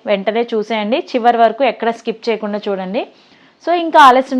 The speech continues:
చేయకుండా వీడియోలోకి అయితే వెళ్దాం. So, మా చిలకమ్మకి, ఆ, ట్వంటీ మంత్స్ అయిపోయిన తర్వాత, అంటే టూ ఇయర్స్ కంప్లీట్ అయిపోయిన తర్వాత నేనైతే ఆమెను ప్లే స్కూల్కి, ఆ, తీసుకొని వెళ్ళాలని ఫిక్స్ అయ్యానమాట. So, ఫిక్స్ అయిన వెంటనే నేను చాలా స్కూల్స్ వెతికాను.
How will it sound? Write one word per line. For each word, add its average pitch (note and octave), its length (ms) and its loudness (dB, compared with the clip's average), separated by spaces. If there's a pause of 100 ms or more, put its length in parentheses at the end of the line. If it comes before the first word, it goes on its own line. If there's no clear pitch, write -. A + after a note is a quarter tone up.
చేయకుండా B3+ 260 0
వీడియోలోకి G3+ 460 -2
అయితే F#3 140 -4
వెళ్దాం. D4 580 -2 (300)
So, F#4 100 6
మా E4+ 280 6
చిలకమ్మకి, D4+ 680 2 (240)
ఆ, A3 440 4
ట్వంటీ D4 340 4
మంత్స్ C4+ 300 2
అయిపోయిన A#3 400 4
తర్వాత, G3+ 460 2 (280)
అంటే A#3 240 4
టూ D#4+ 240 2
ఇయర్స్ D4+ 320 6
కంప్లీట్ B3 340 2
అయిపోయిన G#3 340 2
తర్వాత F3+ 600 2 (180)
నేనైతే A#3 580 0 (120)
ఆమెను G#3 340 0
ప్లే B3 300 2
స్కూల్కి, B3 600 -4 (440)
ఆ, G3 440 4
తీసుకొని C#4 380 0
వెళ్ళాలని G#3 500 2
ఫిక్స్ - 300 -6
అయ్యానమాట. F#3 800 -2 (480)
So, C#4 260 8
ఫిక్స్ D4 340 -4
అయిన E4 220 0
వెంటనే C4 560 2
నేను B3 160 0
చాలా A#3+ 360 4
స్కూల్స్ C4 400 -2
వెతికాను. A3+ 460 -2